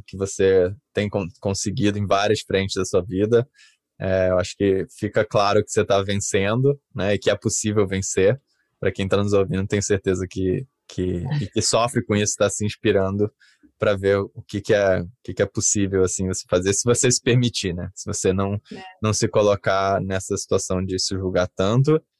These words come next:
Speaker 1: e, em vez de se julgar, se jogar, né? Vamos dizer assim, se
Speaker 2: É.
Speaker 1: joga e, e vai, e fa-, e faz o que, o que você, tipo assim, é, é uma, é uma mentalidade que eu tenho muito, assim,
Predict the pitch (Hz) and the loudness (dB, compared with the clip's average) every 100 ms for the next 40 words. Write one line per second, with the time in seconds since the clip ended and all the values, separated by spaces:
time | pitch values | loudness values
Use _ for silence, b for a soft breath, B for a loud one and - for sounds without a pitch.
0 | _ _ - 101 101 101 101 _ _ 120 | _ _ -6 -2 0 -2 -6 _ _ 0
1 | 131 151 156 165 143 151 127 135 156 - | 2 2 2 2 4 4 4 2 0 0
2 | 170 143 156 120 101 92 101 104 - 110 | 2 4 4 4 0 -2 -6 -6 -8 -6
3 | 107 117 - 110 104 120 113 113 135 160 | 0 0 0 -4 -2 -2 2 2 2 2
4 | 165 165 160 165 175 b b - 139 139 | 4 4 4 4 0 b b -2 2 2
5 | 113 98 101 110 107 101 113 110 107 117 | 2 0 0 -4 -2 -2 0 2 4 2
6 | 123 123 127 127 123 107 - _ _ _ | 0 -4 -2 0 0 -4 -10 _ _ _
7 | _ 101 - 110 113 - 113 117 110 - | _ -12 -6 -2 0 2 4 4 2 -6
8 | _ - _ - 151 147 143 120 - 117 | _ -20 _ -4 0 2 0 0 0 -2
9 | 110 - 113 135 143 113 131 135 139 135 | -2 -6 0 2 0 0 0 2 4 4
10 | 139 - 143 139 147 127 104 98 - 95 | 2 0 0 2 0 -2 -4 -12 -12 -12